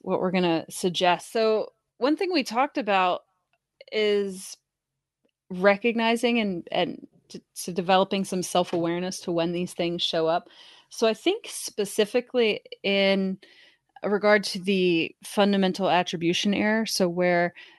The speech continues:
if something comes up in our daily life and we ourselves apply a mentalistic, uh, reason as to why that person is engaging in that behavior, becoming aware of that, maybe take some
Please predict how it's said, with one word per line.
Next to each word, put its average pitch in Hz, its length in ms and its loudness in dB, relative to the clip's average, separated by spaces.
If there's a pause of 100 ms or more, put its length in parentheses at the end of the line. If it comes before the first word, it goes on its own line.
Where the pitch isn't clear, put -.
(100)
if - 420 2
something 226 400 0
comes 208 280 0
up 202 180 4
in 196 80 2
our 196 120 2
daily 185 320 2
life 175 400 0 (100)
and 175 300 0
we 214 360 2 (400)
ourselves 196 960 0
apply 190 420 0
a - 140 0
mentalistic, 185 840 0 (600)
uh, - 760 -20 (480)
reason 185 640 2
as 180 260 0
to 190 100 -4
why 180 200 2
that 175 200 2
person 185 360 0
is 180 100 0
engaging 175 500 2
in 175 100 2
that 175 160 0
behavior, 165 600 -4 (440)
becoming 269 420 0
aware 185 340 2
of 185 100 0
that, 170 180 2
maybe 214 200 0
take 320 240 -2
some 233 340 0